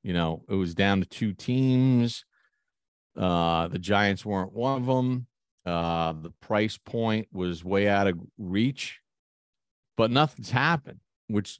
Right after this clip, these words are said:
leads me to believe that maybe the price point that is rumored to be out there and what the reality of the situation are two different things.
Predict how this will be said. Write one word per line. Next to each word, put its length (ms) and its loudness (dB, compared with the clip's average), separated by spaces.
leads 380 0
me 160 -2
to 80 0
believe 420 4
that 240 6
maybe 580 2
the 120 -2
price 380 2
point 560 -2
that 420 0
is 160 -4
rumored 320 0
to 60 -2
be 180 -2
out 260 0
there 360 -2
and 180 -4
what 160 0
the 80 -2
reality 560 0
of 80 -4
the 60 -6
situation 680 -2
are 60 -4
two 220 -2
different 340 0
things. 460 -4